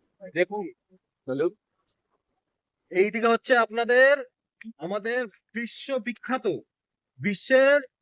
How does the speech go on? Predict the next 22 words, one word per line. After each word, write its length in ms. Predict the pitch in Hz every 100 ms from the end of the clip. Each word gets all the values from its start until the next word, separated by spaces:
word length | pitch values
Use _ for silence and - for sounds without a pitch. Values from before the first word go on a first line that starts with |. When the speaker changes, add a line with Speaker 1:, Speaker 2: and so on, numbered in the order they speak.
| _ _
Speaker 1:
নাম্বার 520 | 160 156 190 220 240 247 226
ওয়ান 280 | 226 208 139 - _ _
টিবি 200 | 208 220 226
হসপিটাল 380 | 214 - 220 214 196
ছিল। 140 | 196 147 110 _ _ _ _
এখন 320 | 160 147 165 202
আর 60 | 233 -
তার 120 | 220
কোনো 100 | 214 214
অস্তিত্বই 480 | 190 220 208 233 226 196
নেই, 120 | 185 208 _ _ _ -
প্রায় 260 | 180 214 -
শেষ। 160 | 185 180 - 151 160
Speaker 2:
পরিণত 280 | 143 135 131
Speaker 1:
কিছু 160 | 190 190
Speaker 2:
হয়েছে। 200 | 190 175
Speaker 1:
মাঠে 200 | 180 185 185
পরিণত 260 | 185 190 190 190
হয়ে 140 | 196
গেছে, 200 | 196 185 214 214 - _ _ -
আহ, 380 | 175 175 175 170 -
কিছু, 200 | 175